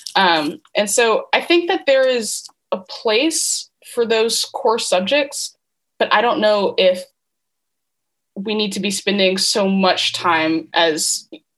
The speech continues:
like, schools are currently spending on those subjects. I think that, you know, in elementary school and in middle school, getting the foundation is super important. It's, like, it's vital, but ha-, spending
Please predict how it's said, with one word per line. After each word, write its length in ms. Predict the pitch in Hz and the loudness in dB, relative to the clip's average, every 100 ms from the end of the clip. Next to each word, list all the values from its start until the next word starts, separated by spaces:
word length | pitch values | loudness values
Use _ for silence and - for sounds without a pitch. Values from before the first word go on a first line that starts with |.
| _ | _
like, 180 | 180 170 | -2 -2
schools 380 | - - 190 190 | -4 -2 0 0
are 80 | 175 | 0
currently 420 | - 202 160 185 | 0 -2 0 -2
spending 600 | 190 - 175 156 156 - _ _ - | -2 -2 0 2 0 -4 _ _ 0
on 220 | 170 190 | 0 2
those 220 | 190 220 | 0 0
subjects. 640 | 220 214 233 226 - - - - - | -2 0 -2 -2 -6 -8 -12 -20 -6
I 100 | - | -4
think 280 | 196 202 - | -2 -2 0
that, 400 | 170 160 147 - _ _ | 2 2 2 -4 _ _
you 120 | 208 | -2
know, 440 | 196 175 160 160 - _ _ _ _ _ _ _ _ _ - | 0 2 0 -2 -8 _ _ _ _ _ _ _ _ _ -2
in 340 | 208 190 180 - | 0 0 0 0
elementary 400 | 240 269 269 269 | 2 2 0 -2
school 380 | - 240 226 | 0 2 2
and 80 | 214 | 2
in 120 | 190 | 0
middle 160 | 233 247 | 2 0
school, 480 | - - 240 220 220 | 0 -2 0 0 0
getting 320 | 202 226 226 | 0 0 0
the 80 | 202 | -2
foundation 920 | 196 180 185 175 220 269 285 294 294 - _ _ _ | 0 0 2 0 0 0 0 0 -4 -10 _ _ _
is 420 | 196 196 180 - - | 0 0 0 -4 -6
super 560 | - - 330 311 247 | -6 0 2 2 0
important. 420 | 202 190 202 - 214 | 0 -2 -2 -2 -6
It's, 240 | - 196 | -8 -4
like, 180 | 202 196 | -4 -2
it's 120 | 196 | -4
vital, 520 | 202 214 170 98 - - _ _ - | 0 2 2 -2 -6 -14 _ _ 0
but 280 | 214 190 - - _ _ _ _ _ _ _ - - _ _ _ _ - | 2 2 0 -10 _ _ _ _ _ _ _ -20 -20 _ _ _ _ -10
ha-, 240 | - - | -2 -2
spending 540 | - - 262 240 180 | 0 0 2 0 -2